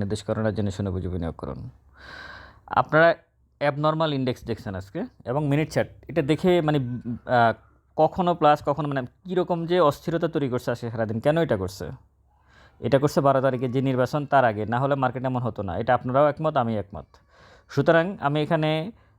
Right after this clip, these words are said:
যেমন আজকে চারশো আটাত্তর কোটি টাকার এখানে, আহ,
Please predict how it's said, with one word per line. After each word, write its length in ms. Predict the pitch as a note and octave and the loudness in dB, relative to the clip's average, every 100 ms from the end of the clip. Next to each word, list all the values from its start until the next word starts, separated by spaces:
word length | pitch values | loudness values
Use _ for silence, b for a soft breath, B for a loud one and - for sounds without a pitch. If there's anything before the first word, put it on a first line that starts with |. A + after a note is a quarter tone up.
| - A#2+ | -6 2
যেমন 160 | D3+ D3+ | 4 4
আজকে 140 | D#3+ | 0
চারশো 300 | - C#3 D#3 | -2 0 2
আটাত্তর 280 | C#3+ C#3+ D3+ | 0 -2 -8
কোটি 180 | D#3 D3 | -6 -4
টাকার 240 | D3 D3 | -2 -4
এখানে, 280 | C3+ C#3 B2+ B2 | -4 -6 -6 -6
আহ, 760 | - _ - G#2 F#2+ F2 D#2+ | -8 _ -2 2 2 0 -2